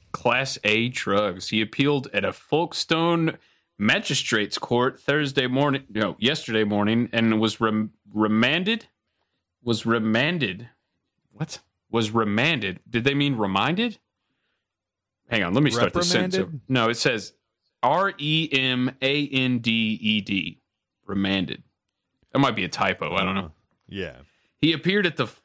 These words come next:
Speaker 1: or it could just be British speak. Fucking British
Speaker 2: It could
Speaker 1: people.
Speaker 2: be British speak.
Speaker 1: Yeah. He, he appeared at the Folkestone Magistrates Court yesterday morning and was remanded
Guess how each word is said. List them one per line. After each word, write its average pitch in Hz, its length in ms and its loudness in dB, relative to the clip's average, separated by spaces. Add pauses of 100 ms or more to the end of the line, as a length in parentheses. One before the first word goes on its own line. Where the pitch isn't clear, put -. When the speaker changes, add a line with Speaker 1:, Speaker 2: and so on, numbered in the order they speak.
(100)
Speaker 1:
or 180 260 2
it 160 100 -6
could 160 160 0
just 135 220 -2
be 131 120 0
British 107 380 -2
speak. - 420 -12 (440)
Fucking 90 260 -14
British 95 220 -2
Speaker 2:
It - 60 -10
could 147 160 0
Speaker 1:
people. - 60 -14
Speaker 2:
be 82 340 -6
British 80 280 -12
speak. - 260 -20 (180)
Speaker 1:
Yeah. 101 300 0
He, 170 360 0 (160)
he 160 380 2
appeared 185 480 0
at 131 80 -2
the - 100 2
Folkestone 185 640 0
Magistrates 160 600 -2
Court 208 380 0
yesterday 107 440 0
morning 110 560 0
and 120 200 2
was 120 280 0
remanded 190 1120 0